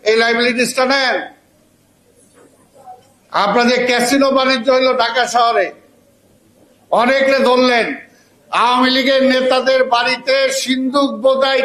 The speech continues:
টাকা পাওয়া গেল, কয়জনের বিচার হয়েছে? আপনাদের আওয়ামী লীগের অনেক মন্ত্রীর পিএস এপিএস,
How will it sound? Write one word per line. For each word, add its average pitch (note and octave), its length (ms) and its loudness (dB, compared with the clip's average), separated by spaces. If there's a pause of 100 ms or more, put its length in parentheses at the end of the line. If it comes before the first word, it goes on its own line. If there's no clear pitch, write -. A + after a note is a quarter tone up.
টাকা B3+ 260 -2
পাওয়া B3+ 280 0
গেল, B3 180 0 (1500)
কয়জনের A3 440 2
বিচার G#3 320 0
হয়েছে? - 320 -6 (2500)
আপনাদের A#3+ 520 0
আওয়ামী B3+ 360 2
লীগের B3+ 540 0 (360)
অনেক A3+ 400 0
মন্ত্রীর A3+ 720 -2 (840)
পিএস A#3 400 0
এপিএস, A3 640 0